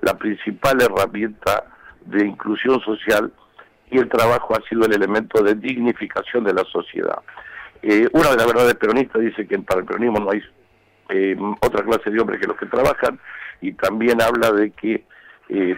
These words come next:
todo hombre debe tener derecho por lo menos a ganarse el sustento, pero también tiene la obligación de producir por lo menos lo que consume.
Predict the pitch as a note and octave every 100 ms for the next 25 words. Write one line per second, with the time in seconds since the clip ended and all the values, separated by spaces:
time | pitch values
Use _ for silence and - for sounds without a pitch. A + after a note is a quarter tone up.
0 | - C#3 B2+ B2+ A#2+ A2+ G#2+ A2 G#2 G#2+
1 | A2+ G#2 A2 - G2 - F#2+ F#2+ A2+ G2+
2 | F2+ F2 G2 - G2 - A#2 - A2 G2+
3 | - - - - A#2+ A2+ G#2 A#2+ C3+ C3+
4 | A2+ C3 A2 A#2 A2 B2 A2+ B2+ C3+ A2+
5 | A2+ - C3 A#2 A#2+ - - _ G#2 A2+
6 | A2+ A2+ G#2+ C3 B2 A2+ G#2 A2 G#2+ G2
7 | F2+ G2 F#2 G2 F#2 - F2 D#2+